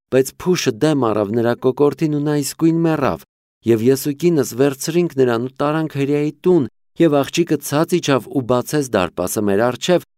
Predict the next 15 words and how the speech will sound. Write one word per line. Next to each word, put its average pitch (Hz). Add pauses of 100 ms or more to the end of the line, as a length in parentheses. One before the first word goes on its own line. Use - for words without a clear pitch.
(140)
և 180
ես 180
նրան 151
ասացի. 139 (360)
"Քո 117
տիրոջն 127
ասա, 131
որ 104
դարպասի 135
մոտ 131
մի 123
մարդ 139
ու 127
կին 175
կան, 90